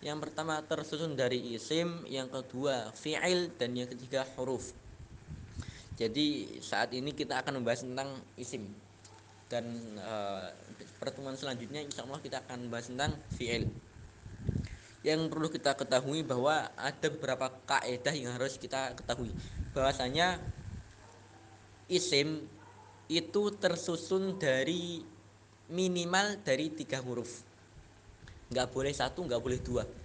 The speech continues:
Kaidah pertama, isli-, isim minimal tersusun dari tiga huruf.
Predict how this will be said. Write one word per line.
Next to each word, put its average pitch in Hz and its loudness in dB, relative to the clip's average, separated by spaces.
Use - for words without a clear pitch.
Kaidah 135 2
pertama, 117 0
isli-, 170 6
isim 190 8
minimal 170 4
tersusun 180 0
dari 160 4
tiga - 0
huruf. 117 -2